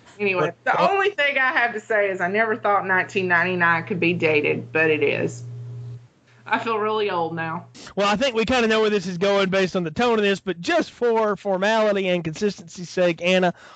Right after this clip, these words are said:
Speaker 2: what kind of play review do you give Runaway Bride?
Speaker 1: Never play.
Speaker 2: Yeah.
Speaker 1: Never. Just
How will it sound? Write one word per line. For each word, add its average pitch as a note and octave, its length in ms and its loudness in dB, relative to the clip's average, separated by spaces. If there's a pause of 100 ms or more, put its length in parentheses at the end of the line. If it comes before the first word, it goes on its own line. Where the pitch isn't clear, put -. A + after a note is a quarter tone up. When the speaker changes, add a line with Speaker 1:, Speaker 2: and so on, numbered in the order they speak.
Speaker 2:
what G3 200 2
kind G#3 240 4
of E3 60 -2
play F3+ 240 2
review E3 380 0
do D#3+ 80 -2
you D#3+ 180 0
give D3 320 2
Runaway B2+ 360 2
Bride? F#2 360 -8 (380)
Speaker 1:
Never F3 320 0
play. D#3 500 2 (380)
Speaker 2:
Yeah. F#3+ 180 0
Speaker 1:
Never. E3+ 320 0 (340)
Just G#3 260 -2